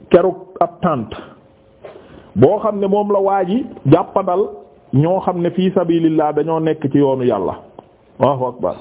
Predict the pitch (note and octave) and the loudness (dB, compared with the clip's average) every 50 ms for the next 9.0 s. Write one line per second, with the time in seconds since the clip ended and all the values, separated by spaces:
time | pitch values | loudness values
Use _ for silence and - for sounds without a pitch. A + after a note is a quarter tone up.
0 | - - - - - - - - - - - - - - - - - - - - | -16 -20 -18 -18 -16 -16 -16 -16 -14 -14 -14 -14 -14 -14 -14 -14 -14 -14 -16 -16
1 | - - - - - - - A2 C3+ D3 D#3 D3+ E3 D#3+ D#3+ D#3 D3+ D3 D3 D3+ | -16 -18 -16 -16 -12 -6 -2 0 0 2 0 0 0 0 2 0 0 0 -2 -2
2 | D#3 D#3 D#3 D#3 D3+ C#3 C3+ C3+ D#3 A3+ C4+ - - - - - - - - - | -2 -2 0 -2 -2 -2 -2 -2 -2 -4 -4 -8 -12 -18 -20 -18 -18 -16 -14 -14
3 | - - - - - - - - - - - - - - - - - - - - | -14 -14 -14 -12 -12 -12 -12 -14 -14 -18 -18 -18 -18 -18 -18 -20 -20 -20 -20 -20
4 | - - - - - - - - C#3+ A#2+ D3+ G#3 C4+ C#4 B3 G#3+ F#3 F3+ F3 E3+ | -20 -20 -20 -20 -18 -10 -4 0 0 2 2 0 0 -2 -2 0 0 0 -2 -2
5 | F3 E3+ - D#3+ - E3 - E3+ D#3+ E3 D#3+ - D#3+ - - - E3 D3 D#3+ - | -2 -2 -2 -4 -4 -2 -2 -2 -2 -2 -2 -4 -4 -2 2 0 0 0 0 -2
6 | - C3 A#2 G#2 F2 - - - - - - - - - - - - - - - | -2 -2 0 -2 -4 -8 -12 -14 -16 -18 -18 -18 -20 -20 -18 -18 -18 -18 -12 -6
7 | - - - - - - - - - - - - - - - - C#3 E3 G#3 A3 | -6 -6 -6 -6 -12 -16 -18 -18 -20 -20 -20 -20 -20 -8 -2 0 0 0 0 -2
8 | A#3 A3 A#3 G#3+ G#3+ G#3 F#3+ E3 E3 E3 D#3 D3 C#3+ C#3 C3+ C3 B2+ C#3 F3+ | -4 -2 -4 -2 -2 -2 0 0 0 0 0 0 0 0 0 0 0 -2 -2